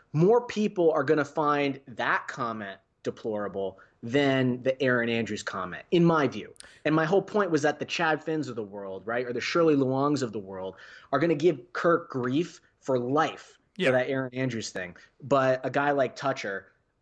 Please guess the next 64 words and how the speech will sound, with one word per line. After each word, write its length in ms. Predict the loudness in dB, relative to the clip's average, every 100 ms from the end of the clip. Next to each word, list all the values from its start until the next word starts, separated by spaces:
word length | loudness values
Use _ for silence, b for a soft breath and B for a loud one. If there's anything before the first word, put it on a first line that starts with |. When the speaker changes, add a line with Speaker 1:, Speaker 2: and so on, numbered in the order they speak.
| _
Speaker 1:
because 480 | -10 -2 4 4 4
he 120 | 0
falls 400 | -4 0 2 2
on 160 | 0 -2
a 60 | -2
certain 360 | -2 -2 -2
spectrum, 560 | -8 -2 0 0 -2 -2
maybe 260 | -2 -4 -6
because 360 | -6 -4 -4
of 60 | -4
political 680 | -4 2 4 4 4 4 4
or 100 | 2
because 340 | -2 -6 -6
of 100 | -6
affiliation 800 | -10 -4 0 2 2 0 -2 -4
with, 180 | -4 -4 B B B _
with, 260 | 0 2 0
uh, 220 | 0 0
with, 220 | -2 -4 -4
with 280 | -8 -4
ninety-eight 420 | 0 0 0 -2 2
five, 320 | 4 4 2
whatever 320 | 2 4 2
the 80 | 0
case 320 | -2 -4 -6
may 140 | -10
be, 420 | 0 4 4 2 -4 _ _ _ _ _
he 200 | -10 -2
gets 200 | -2 -2
a 40 |
pass. 400 | -8 -10 -10 -10
And 100 | -4
I 60 | -2
think 120 | 0
that 120 | 2 2
was 120 | 2
more 180 | -2 -4
so 160 | -4
where 120 | -4 -4
I 20 |
was 100 | -6
coming 240 | -10 0
Speaker 2:
Yeah, 200 | 2 2
Speaker 1:
from. 80 | 0
Speaker 2:
and 100 | 2
that, 200 | 2 2
and 200 | -2 0
that's 180 | -2 -2
why 140 | -2 -2
I 40 |
didn't 180 | -2 -4
come 120 | -2
on 100 | -2
here 60 | -2
and 100 | -4
say, 80 | -4
"Yeah, 120 | -4
you 260 | -4 -6
fucking 380 | -8 -6 -4 -4
moron, 500 | -2 -2 0 0 -2
you 60 | -4
piece 220 | -6 -6
of 60 |
shit." 80 | -8